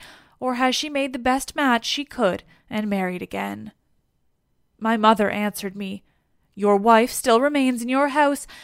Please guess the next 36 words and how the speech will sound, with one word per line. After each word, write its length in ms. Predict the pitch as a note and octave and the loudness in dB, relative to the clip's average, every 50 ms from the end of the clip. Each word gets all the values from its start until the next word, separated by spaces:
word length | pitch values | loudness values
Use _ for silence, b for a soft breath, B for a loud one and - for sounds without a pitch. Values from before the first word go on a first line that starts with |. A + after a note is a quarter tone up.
| B B B B | B B B B
but 100 | G3 - | -6 -4
she 380 | - - - A#3 A#3 B3 B3 | -4 -2 -2 -2 -2 -2 -2
is 120 | - G3 F#3+ | -2 -4 -4
in 140 | G3+ F3+ F3+ | -6 -8 -6
great 400 | - G3 G3 G#3 A3 B3+ A#3 - | -4 -2 0 0 0 0 -2 -6
distress 480 | G3+ - - - G#3+ G#3 A3 A3+ - | -10 -10 -4 0 2 2 2 2 0
of 160 | - - F3+ | -6 -8 -6
mind 440 | F#3+ F#3 F#3+ G3 A3 A#3+ B3 A#3 F#3+ | -4 -2 0 2 2 2 2 2 0
and 180 | A2 D3+ A3+ A#3 | -2 -2 -4 -6
spends 380 | - - A#3+ B3+ C4+ C#4+ C4+ | -8 -6 -4 -4 -4 -6 -8
her 160 | B3 A#3+ G#3 G#3 | -6 -4 -4 -2
whole 320 | G3+ A3+ A#3+ C4+ C#4 C4+ | 0 0 0 0 0 -2
time 380 | - - A#3+ B3 B3+ C4 A#3+ F#3+ | -4 -4 -2 -2 -2 -2 -2 -4
in 220 | A3+ A#3 G#3+ - - | -6 -6 -6 -10 -12
tears, 640 | - - - - A#3+ B3 A#3+ A3+ G#3 F#3+ F3+ - - B B B B B B | -16 -16 -12 -8 -4 -2 0 0 0 0 -2 -6 -10 B B B B B B
both 280 | G#3+ G#3+ G#3 - - | 2 2 2 0 -2
night 260 | G3+ G#3+ G#3+ G#3 F3+ | -4 -4 -4 -4 -4
and 200 | F3+ F#3+ F#3 F#3 | -8 -10 -10 -8
day. 460 | - G#3+ G#3 G3+ G3 F#3 F3+ F3+ F#3 _ _ _ _ _ _ _ _ _ _ _ _ - | -6 -6 -4 -2 -2 -4 -4 -6 -10 _ _ _ _ _ _ _ _ _ _ _ _ -10
No 220 | G#3+ A3 A#3+ C#4 | -2 0 2 2
one 200 | D#4 E4+ F4 F4 | 2 2 2 0
has 240 | E4 D#4 E4 D#4 - | 2 0 0 0 0
yet 220 | C4 C#4 D4 - - | 0 0 0 2 2
got 220 | C#4+ C4+ B3+ - | 2 0 0 0
possession 500 | B3 G#3+ G3 A#3+ A#3+ C4 - - B3 G#3 | -4 -4 -2 -2 -2 -2 -2 -4 -4 -4
of 80 | G3 F#3+ | -4 -2
your 160 | G3 F#3+ G3 | -2 -4 -4
fine 380 | - - A#3 A#3 A3+ A3 G3 | -2 0 0 2 2 0 -2
property, 640 | F#3 - A3 A3 A3+ A#3+ - B3+ B3 B3 A#3+ A#3+ A#3 B B B B B | -2 0 2 4 4 4 2 0 -2 -2 -2 -4 -6 B B B B B
and 220 | B B3+ C4+ C#4+ C#4+ | B 2 2 2 2
Telemachus 600 | D4+ E4+ D#4+ C4+ C4 C4+ C#4 C#4+ C#4+ D4+ D4+ C#4+ | 0 2 4 4 4 4 4 0 2 2 0 0
still 380 | - - - - A3+ A3+ C#4 C4+ | 0 -4 0 2 4 4 4 4
holds 280 | C4+ C#4+ C#4 C#4 A#3 | 4 4 2 2 2
your 140 | C#4 D#4 D#4 | 2 2 2
lands 420 | D4+ C#4 C4 C4 C4 C4+ C4 A#3 A3+ | 2 2 2 2 2 2 0 0 -2
undisturbed. 920 | G#3 G#3+ A3 A3 A#3+ - - - A3 A3 A#3 A#3 A3+ A3+ G#3 G3+ - | -2 -2 -2 -2 -4 -4 -4 0 0 2 2 2 2 0 -2 -6 -14